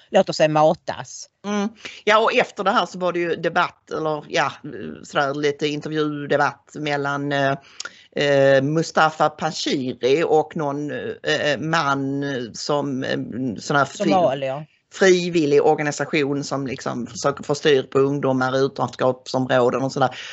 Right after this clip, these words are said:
Speaker 2: Och det, alltså Panshiri försökte väl lite grann då med att sä-, liksom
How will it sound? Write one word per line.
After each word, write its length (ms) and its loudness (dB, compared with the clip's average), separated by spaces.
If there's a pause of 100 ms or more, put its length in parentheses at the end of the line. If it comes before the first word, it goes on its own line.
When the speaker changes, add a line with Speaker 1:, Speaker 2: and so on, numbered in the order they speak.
(120)
Speaker 2:
Och 100 4
det, 600 4
alltså 260 0
Panshiri 520 -4
försökte 480 -4
väl 100 -6
lite 180 -6
grann 460 0
då 280 -2
med 280 -8
att 100 -10
sä-, 340 -4
liksom 400 -8